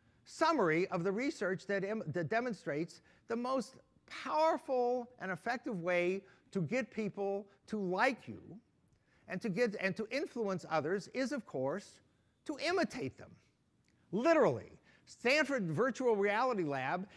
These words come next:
has actually done things where they have avatars that, that imitate with a four-second delay, 'cause it turns out if you do it immediately, the people know you're imitating them. But if you imitate them with a four-second delay,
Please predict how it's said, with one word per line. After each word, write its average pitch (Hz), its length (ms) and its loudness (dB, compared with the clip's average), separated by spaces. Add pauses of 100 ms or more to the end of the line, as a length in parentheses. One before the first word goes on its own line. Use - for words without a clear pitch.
(100)
has 208 160 0
actually 240 360 0
done 202 220 -4
things 214 320 -8
where 196 140 0
they 214 220 -2
have 208 560 -4 (1400)
avatars 208 880 4 (340)
that, 202 400 6 (400)
that 208 220 4
imitate 202 640 0
with 202 160 0
a 254 60 4
four-second 254 560 0
delay, 156 360 -2
'cause 160 160 -8
it 170 80 -6
turns 262 240 -6
out 208 100 -2
if - 120 -6
you 185 60 -2
do 180 120 0
it 170 80 0
immediately, 156 440 -2
the 113 100 -8
people 147 320 -8
know 135 100 -8
you're 127 220 -4
imitating 98 480 -12
them. - 100 -20 (600)
But 196 120 6
if 165 80 4
you 226 160 8
imitate 285 400 6
them 233 120 4
with 226 140 6
a 202 80 6
four-second 240 640 6
delay, 139 520 -2